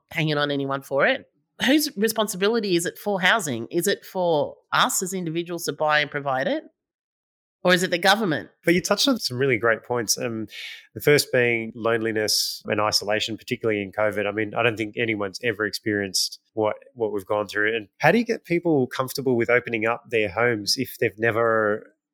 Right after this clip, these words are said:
Speaker 2: considered doing that? And, and you mentioned the, the fifty-fives demographic, which would have a, a huge quantum of,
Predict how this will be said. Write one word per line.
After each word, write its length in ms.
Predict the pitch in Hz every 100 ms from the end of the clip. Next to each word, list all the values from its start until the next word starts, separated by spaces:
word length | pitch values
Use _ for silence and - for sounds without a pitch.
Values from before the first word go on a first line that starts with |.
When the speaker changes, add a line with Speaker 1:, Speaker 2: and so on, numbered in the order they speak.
| _ -
Speaker 2:
considered 460 | 113 - 131 110
doing 240 | 117 131 123
that? 180 | 110 -
And, 160 | 147
and 180 | 151 135
you 60 | 127
mentioned 480 | 135 - 131 120 107
the, 380 | 113 110 110 104
the 80 | 107
fifty-fives 640 | - - 107 110 113 101
demographic, 460 | 117 107 110 - 117
which 200 | 110 -
would 100 | 101
have 220 | 104 104
a, 320 | 107 104 101 - -
a 220 | - -
huge 600 | - - 139 131 113 -
quantum 360 | 117 107 104
of, 180 | 104 92